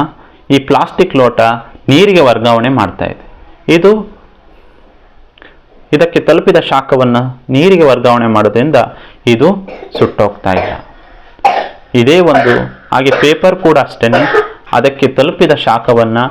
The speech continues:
ಆ ಪಕ್ಕದ ನೀರಿಗೆ ವರ್ಗಾವಣೆ ಮಾಡೋದ್ರಿಂದ ಆ ಪೇಪರ್ ಕೂಡ ಸುಟ್ಟೋಗ್ತಾ ಇಲ್ಲ. ಇದೇ ಇವೆಲ್ಲ ಸಣ್ಣ ಪ್ರಯೋಗದ ಹಿಂದಿರುವಂಥ ರಹಸ್ಯ. ಏಕೆ ಬಲೂನ್ ಹೊಡಿಲಿಲ್ಲ, ಹಾಗೆ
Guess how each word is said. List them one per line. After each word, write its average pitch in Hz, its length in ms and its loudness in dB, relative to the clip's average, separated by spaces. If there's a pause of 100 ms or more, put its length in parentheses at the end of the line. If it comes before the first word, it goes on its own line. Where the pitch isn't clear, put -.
(300)
ಆ 113 100 0
ಪಕ್ಕದ 131 480 -4
ನೀರಿಗೆ 160 420 2
ವರ್ಗಾವಣೆ 120 440 2
ಮಾಡೋದ್ರಿಂದ 113 520 0 (540)
ಆ 113 100 2
ಪೇಪರ್ 151 440 -2
ಕೂಡ - 200 -2 (140)
ಸುಟ್ಟೋಗ್ತಾ 104 480 -4
ಇಲ್ಲ. 90 200 -6 (1120)
ಇದೇ 135 240 2 (240)
ಇವೆಲ್ಲ 127 480 2
ಸಣ್ಣ 131 360 0
ಪ್ರಯೋಗದ 104 460 0
ಹಿಂದಿರುವಂಥ 101 640 -4
ರಹಸ್ಯ. 95 520 -2 (480)
ಏಕೆ 123 220 0
ಬಲೂನ್ 117 320 0
ಹೊಡಿಲಿಲ್ಲ, 123 400 2 (400)
ಹಾಗೆ 175 500 0